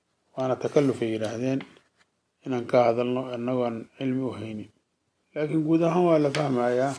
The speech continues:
wax maaragtay la cuno inay yihiin. Waxaa la sheegay abbantaas, "Wax xooluhu cunaan inay tahay." Marka wixii laga wariyey Khulafaa Ur-Raashidiin ama saxaabadii laga wariyey oo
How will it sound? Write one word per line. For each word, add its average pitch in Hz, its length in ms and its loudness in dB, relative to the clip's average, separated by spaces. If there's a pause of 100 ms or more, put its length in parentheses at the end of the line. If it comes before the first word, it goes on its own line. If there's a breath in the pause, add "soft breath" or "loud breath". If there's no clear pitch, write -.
(760)
wax 143 220 -2
maaragtay 110 720 -2
la 120 140 -2
cuno 127 240 -4
inay 113 240 -6
yihiin. 101 240 -8 (640)
Waxaa 139 320 4
la 117 80 4
sheegay 113 400 0
abbantaas, 110 600 -4
"Wax 139 180 2
xooluhu 123 360 4
cunaan 120 260 -2
inay 107 180 -6
tahay." - 180 -20 (500)
Marka 170 180 0
wixii 190 280 8
laga 180 180 12
wariyey 143 500 12 (440)
Khulafaa 147 380 6
Ur-Raashidiin 123 680 4 (560)
ama 160 120 4
saxaabadii 175 480 8
laga 143 140 6
wariyey 117 340 6
oo 156 180 6